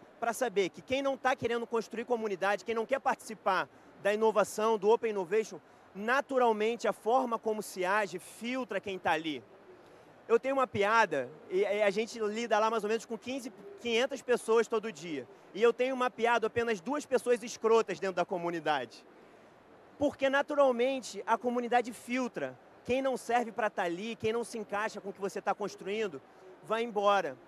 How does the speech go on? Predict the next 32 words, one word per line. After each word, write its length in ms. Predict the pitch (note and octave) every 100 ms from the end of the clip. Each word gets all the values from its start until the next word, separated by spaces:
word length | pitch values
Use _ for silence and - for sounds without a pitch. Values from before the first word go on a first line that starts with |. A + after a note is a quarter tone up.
| - - -
Porque 140 | F#3
ele 100 | A3+
não 100 | A3+
se 120 | A3+ G3+
sente 260 | A3+ A3
à 60 | A3
vontade. 640 | G#3 G#3+ F3+ F3 A#3+ - - - - -
Quem 200 | - A#3
não 160 | B3 B3
se 180 | - A3+
conecta 540 | A#3+ G#3+ G#3 A#3 -
com 120 | G#3
o 40 | G3
outro. 180 | G#3 -
Então, 140 | A#3+
assim, 160 | A#3+ A3
o 40 |
que 140 | -
que 120 | C#4 C4
é 40 |
uma 100 | B3
pessoa 280 | A#3+ G#3+ A3+
escrota? 420 | - G#3+ G3 D3 - - - -
Passa 300 | - B3 B3+
no 80 | B3
corredor, 640 | B3 B3 A3+ F3+ G3+ D3+ C3+
não 100 | G3
dá 140 | G#3
bom 160 | A#3+ G#3+
dia 180 | E3+ A3+
pra 160 | A3+
ninguém, 520 | G3+ F3 F3+ A3+ G3+